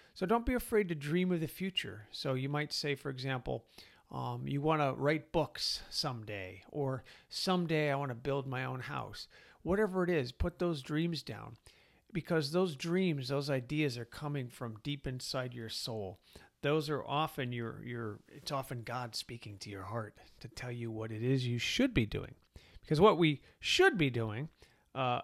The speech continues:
through God's eyes, that is, uh, the appropriate thing, the way to say that, how I would say that, let's say,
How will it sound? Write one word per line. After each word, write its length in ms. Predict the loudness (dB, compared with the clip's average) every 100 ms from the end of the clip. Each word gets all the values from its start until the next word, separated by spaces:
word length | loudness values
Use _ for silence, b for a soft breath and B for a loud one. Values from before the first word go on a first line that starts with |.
| -6
through 240 | 4 6
God's 360 | 8 8 8 6
eyes, 280 | 2 2 0
that 180 | 0 0
is, 320 | 0 0 -2 B B B B B
uh, 60 | -10 -4
the 80 | -2
appropriate 680 | 4 6 6 4 2 0 -2
thing, 340 | -6 -6 -8 -14 -14
the 100 | -10
way 140 | -8
to 60 | -8
say 260 | -6 -6
that, 200 | -6 -6
how 140 | -6 -6
I 140 | -6
would 180 | -8 -8
say 220 | -6 -8 -10
that, 140 | -16 -16
let's 160 | -12
say, 280 | -12 -12 -16